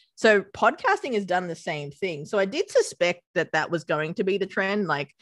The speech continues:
it, audio was gonna become more autonomous in terms of listener preference.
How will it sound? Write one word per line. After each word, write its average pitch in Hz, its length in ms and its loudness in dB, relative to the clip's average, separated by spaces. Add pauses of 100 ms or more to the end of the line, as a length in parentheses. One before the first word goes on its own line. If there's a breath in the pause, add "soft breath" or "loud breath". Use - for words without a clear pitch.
(260 soft breath)
it, 165 280 -6
audio 180 340 6
was 170 160 0
gonna 165 220 0
become 160 320 -4
more 156 280 -2
autonomous 156 960 -8
in 165 160 -6
terms 151 280 -4
of 156 280 -2
listener 160 360 -2
preference. 330 680 0